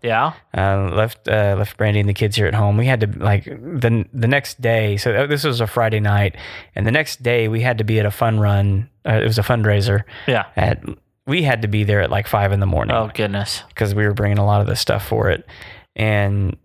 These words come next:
Speaker 2: so I was like, "Look, you stay at home, get some sleep. I'll go to this reunion, visit with my friends. I'll come back and we'll get up and go to the race in the
Speaker 1: Yeah.
Speaker 2: morning." So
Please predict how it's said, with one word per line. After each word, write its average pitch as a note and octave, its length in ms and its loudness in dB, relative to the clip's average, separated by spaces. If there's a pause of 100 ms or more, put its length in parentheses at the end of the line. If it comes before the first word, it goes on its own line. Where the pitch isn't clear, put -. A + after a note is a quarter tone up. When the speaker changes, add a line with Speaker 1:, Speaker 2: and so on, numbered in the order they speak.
(140)
Speaker 2:
so - 180 -2
I F#2+ 60 2
was G2 100 2
like, G2 140 0
"Look, A#2 240 0
you A2 200 0
stay A#2 260 -2
at - 80 -4
home, C3 320 0
get A2+ 140 -4
some G2 100 -2
sleep. C#3 400 -2
I'll A2+ 100 0
go B2 140 -2
to A#2+ 80 -2
this A2 320 -2
reunion, C3+ 640 0
visit A#2 240 0
with - 120 -2
my A2 120 2
friends. A#2 420 0
I'll G2+ 80 0
come A2 220 -2
back G#2+ 340 2
and G#2 180 2
we'll G#2 140 2 (480)
get A2 160 2
up F#2+ 100 0
and G#2 80 0
go G2+ 120 2
to F#2+ 80 4
the F#2+ 100 2
race F#2+ 280 2
in G2+ 60 0
the F#2+ 60 2
Speaker 1:
Yeah. C3+ 140 2
Speaker 2:
morning." F#2+ 160 -2 (880)
So G#2+ 320 2